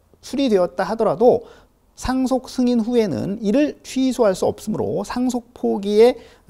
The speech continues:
효력이 생기지 않는다. 여기 너무 중요한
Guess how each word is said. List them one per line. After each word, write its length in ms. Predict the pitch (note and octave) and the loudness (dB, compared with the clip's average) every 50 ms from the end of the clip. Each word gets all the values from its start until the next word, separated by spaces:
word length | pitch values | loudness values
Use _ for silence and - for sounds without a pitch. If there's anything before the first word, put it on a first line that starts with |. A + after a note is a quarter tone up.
| - - - | -14 -6 -2
효력이 460 | G3+ G3+ F#3 F3 E3 E3 G3+ A#3 A#3 | -2 0 2 0 0 -2 -2 -6 -4
생기지 520 | G3+ G#3+ G3+ F#3 D#3+ D#3+ D#3 A3 C4 B3+ - | -4 -6 -6 -6 -8 -6 -6 -6 -6 -6 -4
않는다. 360 | - C3 D3+ D#3 C3+ A#2+ G2 | -4 -4 -4 -2 -4 -6 -4
여기 300 | A#2+ E3 G#3 C4 A#3+ - - | -4 -4 -4 -6 -8 -10 -8
너무 320 | A3 B3+ C#4+ D4+ D#4+ C#4+ | -2 0 0 2 0 0
중요한 380 | - - D#3 D3+ D3 C#3 C#3+ | -6 -4 -4 -4 -4 -4 -6